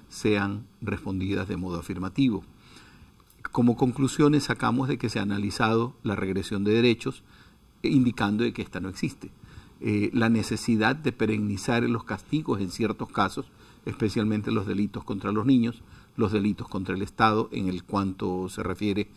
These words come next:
a la apropiación de fondos públicos, y se ha hecho un análisis profundo sobre las necesidades del control de la minería en detrimento de la naturaleza y del medio ambiente, que forman parte de las normas del buen vivir.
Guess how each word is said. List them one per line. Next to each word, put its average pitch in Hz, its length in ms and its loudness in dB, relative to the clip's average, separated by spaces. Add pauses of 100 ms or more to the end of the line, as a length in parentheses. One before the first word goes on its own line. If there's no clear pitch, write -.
(240)
a 95 80 -2
la 95 140 0
apropiación 92 560 -4
de 92 80 -4
fondos 95 280 -8
públicos, 113 520 -2 (800)
y 135 160 4
se - 160 2
ha - 20 8
hecho 160 300 2
un 147 160 2
análisis 135 420 0
profundo 123 560 0 (380)
sobre 123 400 2
las 110 160 0
necesidades 120 960 0
del 110 280 -2
control 104 600 -2 (480)
de 110 160 0
la 107 100 0
minería 120 580 2 (140)
en 101 240 -4
detrimento 104 800 -2 (200)
de 98 160 -6
la 90 120 -4
naturaleza 95 880 -4 (220)
y 101 100 -4
del 87 220 -6
medio 101 240 -2
ambiente, 117 480 0 (340)
que 143 100 0
forman 135 380 4
parte 104 560 0
de 107 160 -4
las 90 140 -6
normas 85 360 -6
del 82 140 -8
buen 78 240 -8
vivir. - 340 -12